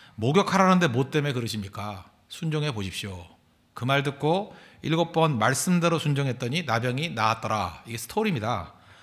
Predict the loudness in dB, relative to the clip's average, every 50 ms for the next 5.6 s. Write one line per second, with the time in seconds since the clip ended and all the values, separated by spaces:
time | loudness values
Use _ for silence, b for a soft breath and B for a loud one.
0 | B B B B -4 -2 2 6 8 8 8 8 8 8 8 6 6 4 4 2
1 | 0 -2 -2 -4 -2 2 2 2 4 4 2 2 0 -2 0 2 2 2 2 0
2 | -2 -8 -12 B B B B B B B B B B B B 0 2 4 6 6
3 | 6 4 6 8 8 8 8 8 8 6 6 4 2 0 0 0 0 0 -2 -2
4 | 0 0 0 0 -2 -4 -6 -8 -8 -6 -4 -4 -4 -4 -4 -6 -4 -2 0 0
5 | 0 0 -2 -2 -4 -4 -4 -4 -6 -8 -10